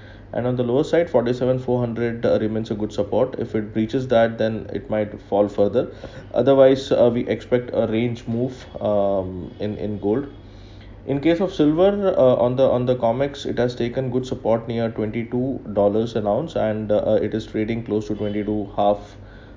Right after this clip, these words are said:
uh, on the, on the, on the comex. And, uh, if it breaches twenty-two, uh, dollar twenty-two an ounce, uh, on a closing basis,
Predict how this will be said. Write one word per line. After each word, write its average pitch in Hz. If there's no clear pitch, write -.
uh, 98
on 104
the, 104
on 101
the, 101
on 98
the 98
comex. 107
And, 107
uh, 104
if 127
it 143
breaches 120
twenty-two, 123
uh, 107
dollar 107
twenty-two 117
an 110
ounce, 104
uh, -
on 104
a 104
closing 113
basis, 123